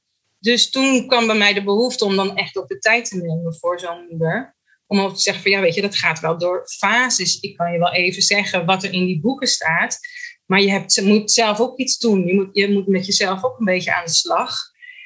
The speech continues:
En, ehm, dus ik heb dat gecombineerd. En, ehm, eh, eh, en daar kwamen steeds meer mensen op af.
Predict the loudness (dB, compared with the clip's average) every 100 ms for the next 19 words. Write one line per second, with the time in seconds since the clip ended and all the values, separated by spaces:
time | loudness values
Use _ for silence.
0 | -20 _ 2 4 4 -2 0 0 2 2
1 | 2 2 2 2 2 0 0 0 2 0
2 | -2 -2 -2 2 2 4 4 4 4 4
3 | 2 -2 -4 0 2 4 2 -2 _ -2
4 | 0 0 0 2 2 2 0 -6 _ _
5 | _ _ _ _ _ _ _ _ 0 2
6 | 4 4 4 4 2 2 0 0 -2 0
7 | 0 2 4 2 2 2 2 4 4 4
8 | 4 4 4 2 -2 -4 -4 -4